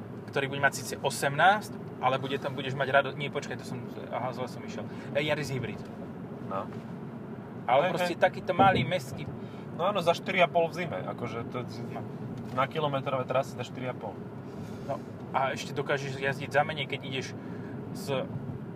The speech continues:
Speaker 1: periférie do centra.
Speaker 2: No. Alebo v lete jazdíš za menej, keď
Speaker 1: No.
Speaker 2: nemáš ešte klimu zapnutú.
Speaker 1: A máš normálne pneumatiky, nie
Speaker 2: Normálne.
Speaker 1: Nokian, ktoré sú do hlbokého snehu pomaly.
Speaker 2: Ja som s tým jazdil za tri celá dva.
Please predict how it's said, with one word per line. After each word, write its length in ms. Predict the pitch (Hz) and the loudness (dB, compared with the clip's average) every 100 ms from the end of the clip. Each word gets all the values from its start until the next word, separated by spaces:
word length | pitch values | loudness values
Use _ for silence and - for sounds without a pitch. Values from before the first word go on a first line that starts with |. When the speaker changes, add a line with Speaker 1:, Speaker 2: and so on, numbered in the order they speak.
| - | -4
Speaker 1:
periférie 720 | 156 156 135 139 131 131 127 | -2 0 0 2 2 2 0
do 160 | 127 131 | 0 0
centra. 540 | - 135 135 135 156 | 0 0 4 6 4
Speaker 2:
No. 80 | - - - | 0 -4 2
Alebo 300 | - 143 180 180 | 10 10 10 6
v 140 | 151 | 6
lete 240 | 165 - | 6 6
jazdíš 360 | 131 120 113 113 | 2 2 2 2
za 120 | 113 | 2
menej, 240 | 113 117 107 | 2 -2 -4
keď 80 | |
Speaker 1:
No. 80 | 123 | 2
Speaker 2:
nemáš 240 | 135 135 131 | 2 2 -2
ešte 120 | - | -6
klimu 280 | 127 139 165 | -4 -2 2
zapnutú. 560 | 160 156 165 139 165 - - | 2 2 -4 -2 -4 -4 -2
Speaker 1:
A 80 | 123 | 2
máš 160 | 120 | 2
normálne 320 | 110 120 123 | 2 2 2
pneumatiky, 560 | 107 123 120 113 117 - | 2 2 4 4 2 -6
nie 160 | 110 113 | -2 0
Speaker 2:
Normálne. 160 | 113 | 2
Speaker 1:
Nokian, 220 | 123 113 110 | 4 4 2
ktoré 240 | - 110 | 0 -2
sú 240 | 113 127 113 - - - | -2 -4 -8 -8 -10 -4
do 80 | 127 | 0
hlbokého 400 | 123 127 - 110 | 0 0 -2 -4
snehu 280 | - 120 104 | -2 -4 -4
pomaly. 400 | 107 101 98 92 - - 110 - - - - - | -4 -2 -2 -4 -8 -6 -4 -2 -4 -6 -10 -6
Speaker 2:
Ja 100 | - | -4
som 140 | 120 170 | -4 -4
s 80 | - | -4
tým 160 | 175 | 2
jazdil 240 | 165 165 165 | 4 4 2
za 80 | |
tri 160 | 151 156 | 0 -2
celá 240 | - 156 | 4 6
dva. 240 | 131 127 | 8 6